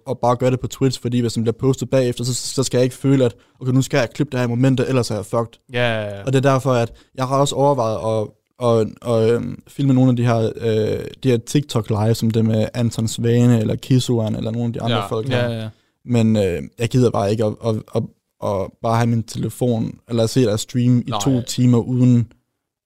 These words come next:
Speaker 2: Ja.
Speaker 1: måske uden at rigtig få nogle gode clips ud af det.
Speaker 3: Der er nogen, der gør det. Jeg
Speaker 1: Ja.
Speaker 3: har set
Speaker 1: Ja,
Speaker 3: nogen,
Speaker 1: det
Speaker 3: der
Speaker 1: har jeg
Speaker 3: også, øh, op-, der optager, øh,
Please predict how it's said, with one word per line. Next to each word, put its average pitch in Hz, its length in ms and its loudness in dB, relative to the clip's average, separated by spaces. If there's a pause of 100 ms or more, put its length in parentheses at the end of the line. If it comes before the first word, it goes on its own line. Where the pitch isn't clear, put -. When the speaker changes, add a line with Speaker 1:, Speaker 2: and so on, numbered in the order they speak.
Speaker 2:
Ja. 127 80 0
Speaker 1:
måske 123 420 2
uden 135 240 4
at 113 200 0
rigtig 117 180 -4
få 120 260 2
nogle 117 280 2
gode 127 280 -4
clips 127 280 -2
ud 113 100 -6
af 110 120 -6
det. 110 180 -8
Speaker 3:
Der 131 60 -2
er 135 200 -2
nogen, 156 260 -4
der 139 80 -2
gør 120 240 -4
det. 156 80 -8
Jeg 143 100 -8 (180)
Speaker 1:
Ja. 135 100 -4
Speaker 3:
har 139 120 0
set 147 180 -6
Speaker 1:
Ja, 131 40 -12
Speaker 3:
nogen, 147 160 0
Speaker 1:
det 147 60 -2
Speaker 3:
der 139 60 0
Speaker 1:
har 139 80 0
jeg 127 80 -2
Speaker 3:
også, 135 240 -6
øh, 113 400 -4
op-, 131 200 -10
der 131 60 -4
optager, 117 560 -4 (220)
øh, 107 60 -8